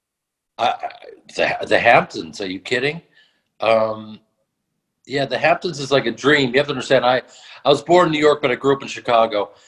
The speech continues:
And the Hamptons, you know, to have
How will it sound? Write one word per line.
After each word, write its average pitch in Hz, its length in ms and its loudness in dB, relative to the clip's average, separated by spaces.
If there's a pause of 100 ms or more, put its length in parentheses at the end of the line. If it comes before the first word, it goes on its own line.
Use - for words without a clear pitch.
(260)
And 127 140 -6
the 123 80 0
Hamptons, 139 680 0
you 120 100 0
know, 117 260 2
to 113 180 -6
have 120 500 0